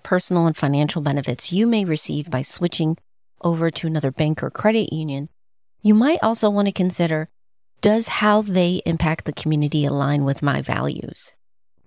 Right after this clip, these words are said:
The last one is, if you're not happy with the service you're getting right now,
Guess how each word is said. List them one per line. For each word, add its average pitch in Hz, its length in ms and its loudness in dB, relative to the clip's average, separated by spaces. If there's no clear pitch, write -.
The 160 140 2
last 165 420 0
one 165 200 2
is, 151 480 0
if 196 180 -2
you're 208 140 2
not 190 280 2
happy 190 400 0
with 170 200 -2
the 143 100 -2
service 170 480 0
you're 160 100 2
getting 165 300 2
right 147 200 0
now, 180 360 0